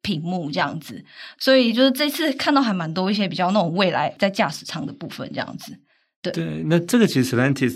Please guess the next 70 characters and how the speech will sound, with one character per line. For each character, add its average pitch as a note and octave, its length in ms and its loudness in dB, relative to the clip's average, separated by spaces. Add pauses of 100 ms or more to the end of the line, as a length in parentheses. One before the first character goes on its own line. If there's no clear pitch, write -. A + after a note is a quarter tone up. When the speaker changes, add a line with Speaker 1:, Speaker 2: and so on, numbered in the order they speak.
(100)
Speaker 2:
它 E3+ 140 -2
是 E3+ 180 -2
之 - 160 -4
前 C#3+ 140 2
的 A2 80 2
克 B2+ 160 0
莱 A2+ 80 2
斯 A#2 140 -4
勒， A#2+ 100 2
后 B2+ 80 2
来 A#2+ 60 2
跟 B2 180 0
一 - 20 0
家 A#2+ 160 0
意 B2+ 80 -2
大 A#2 160 0
利 A#2 120 0
的 G#2 100 0
车 G2+ 160 -6
厂 G2 180 -4
合 G2 160 -6
并 - 160 -2
的 A3 80 2
嘛， F3+ 60 -2
Speaker 1:
对， F#3 120 0
对， E3+ 80 -4
对。 - 20 -10
Speaker 2:
所 - 120 0
以 A#2 80 4
现 B2+ 160 0
在 B2 60 2
大 B2 140 0
概 B2 80 2
只 G#2 100 -6
能 G2+ 120 0
算 A2+ 220 0
一 G#2 60 -2
半 G#2+ 260 -2
或 G#2+ 100 0
三 G#2+ 180 0
分 G#2+ 120 0
之 G#2+ 120 -2
一 G#2 40 0
的 G2 60 -2
美 F2+ 140 -6
国 F2 100 -6
公 F#2+ 220 -6
司 F#2+ 240 -8
了 F#2+ 160 -6
哈。 A2 180 -10
Speaker 1:
嗯， A3 240 0
嗯， G#3 180 -4
嗯。 F#3 140 -2 (300)
Speaker 2:
那 D#3+ 100 4 (180)
有 D3+ 140 2
看 F#3 140 0
到 G3 60 2
其 C#3+ 180 -2
他 D#3+ 160 2
国 A#2+ 180 0
家， A#2+ 240 2
比 A2 140 -4
如 G#2+ 80 -2
说， A#2 480 2
就 B2+ 140 -2
是 C3+ 40 -4
因 D#3 60 -2
为 D3 80 4
现 D#3 220 2
在 D3+ 120 2